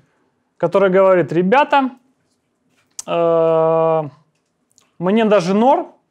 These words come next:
читать, если к-, чьи-то там вот эти некоммиченные данные». Почему? Ну, я думаю, так будет быстрее. Вот. И в этот момент, э, я читаю то, что вставил Миша,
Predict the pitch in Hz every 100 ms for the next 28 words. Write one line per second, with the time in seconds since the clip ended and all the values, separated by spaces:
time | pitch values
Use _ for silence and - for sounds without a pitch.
0 | _ _ _ _ - 165 233 262 - _
1 | 185 196 196 185 170 160 - _ _ -
2 | _ _ _ _ - 214 220 190 185 170
3 | 160 180 165 160 175 165 165 170 165 160
4 | 143 131 120 113 117 - _ _ _ _
5 | _ 160 160 220 233 311 339 - _ _
6 | _ 226 311 320 - 196 220 202 208 190
7 | 196 170 170 160 151 156 120 107 104 _
8 | _ _ _ _ 175 123 113 - _ _
9 | _ _ _ _ _ _ _ 180 196 214
10 | 190 208 220 262 359 339 - - 165 165
11 | 160 165 165 165 165 196 247 214 180 208
12 | 214 202 180 196 190 185 - 196 180 165
13 | 147 143 220